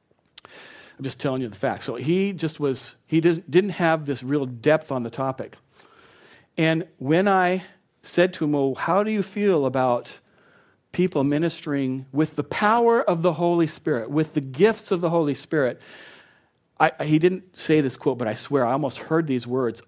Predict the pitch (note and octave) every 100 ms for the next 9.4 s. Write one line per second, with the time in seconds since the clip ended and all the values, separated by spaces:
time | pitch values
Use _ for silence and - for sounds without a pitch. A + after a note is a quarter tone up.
0 | _ - D#3 F3+ D#3+ C#3 C#3 B2+ B2 C3+
1 | C3 - B2 B2 A#2+ - A#2 A2+ B2 A#2+
2 | B2 C3 E3 B2+ G2+ G#2+ F2+ - - C#2
3 | C2 _ - C3 B2+ B2+ A#2 A#2+ _ -
4 | A#2+ A#2 A#2+ A#2 - C3+ C3+ G#2+ - -
5 | D3 A2+ G#2+ G#2 A2 F#2+ - - - _
6 | _ _ A#2 B2+ - - - - - -
7 | _ - C3 B2+ B2 - B2 A#2+ B2 -
8 | _ _ _ C3 C#3+ D3+ C3+ - C3 C#3
9 | B2+ G2 F#2+